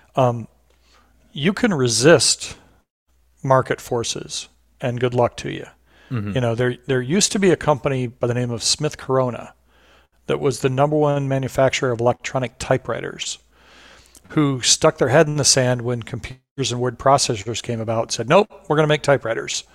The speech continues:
Speaker 1: I say
Speaker 2: Mm-hmm.
Speaker 1: used to be because they no longer exist. Um, I B M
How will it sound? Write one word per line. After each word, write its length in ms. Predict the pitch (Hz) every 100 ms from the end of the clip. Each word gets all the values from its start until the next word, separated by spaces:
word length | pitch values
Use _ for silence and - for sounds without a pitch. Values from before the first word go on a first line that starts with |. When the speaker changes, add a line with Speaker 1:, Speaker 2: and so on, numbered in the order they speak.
| - - - -
Speaker 1:
I 60 | 127
say 160 | 151
Speaker 2:
Mm-hmm. 100 | 131
Speaker 1:
used 240 | 202 - -
to 60 |
be 100 | 143
because 220 | 127 123
they 100 | 131
no 120 | 131 135
longer 220 | 127 117
exist. 720 | 107 107 117 - - - - _ _ - - - - - -
Um, 380 | 117 110 110 - _
I 200 | 135 139
B 180 | 120 139
M 280 | 247 214